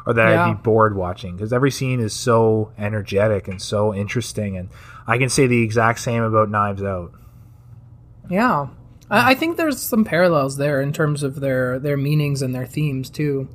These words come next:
Speaker 2: about
Speaker 1: Yeah.
Speaker 2: class. Not so much race, but definitely class and wealth
Speaker 1: Oh, yeah.
Speaker 2: and the, that symbol of, like, the, the home and property.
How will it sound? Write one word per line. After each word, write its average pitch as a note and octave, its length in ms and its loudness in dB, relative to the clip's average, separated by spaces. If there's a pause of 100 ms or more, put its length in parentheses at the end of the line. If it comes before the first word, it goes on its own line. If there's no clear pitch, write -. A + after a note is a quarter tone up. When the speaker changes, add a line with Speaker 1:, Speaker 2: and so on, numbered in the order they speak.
(640)
Speaker 2:
about D3+ 300 2
Speaker 1:
Yeah. - 60 -12
Speaker 2:
class. C3+ 320 2
Not G3 180 6
so G#3+ 100 4
much F#3 220 6
race, D3+ 240 4
but D#3+ 300 2
definitely D#3 400 4
class C#3+ 580 2
and C#3+ 240 -2
wealth C3+ 320 0
Speaker 1:
Oh, - 40 -4
yeah. - 180 -8
Speaker 2:
and B2+ 340 -6 (540)
the, C3 400 -2 (240)
that D#3 240 -2
symbol D#3 400 4
of, C3+ 120 -2
like, B2 300 -4
the, B2 600 0 (240)
the D3 120 2
home C#3 720 0 (340)
and C#3 140 -6
property. C3+ 760 0